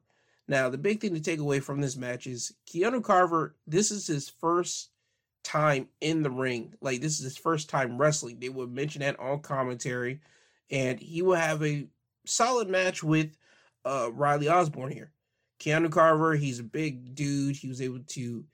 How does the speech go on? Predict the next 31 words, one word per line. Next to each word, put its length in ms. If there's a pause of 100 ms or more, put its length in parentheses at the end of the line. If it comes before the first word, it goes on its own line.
(220)
hit 280
Riley 340
Osborne 720
with 220
the 120
pounce 540
and 200
actually 320
sent 340
Riley 440
flying 500
a 40
little 200
bit. 300 (600)
And 160
that 280
got 360
people, 380
like, 220 (640)
doing 260
the 120 (320)
"oh" 840
chant. 440
So 420 (120)
I 120
can 100
see 580 (140)
the 600 (420)
possibilities 840
of 200
what, 280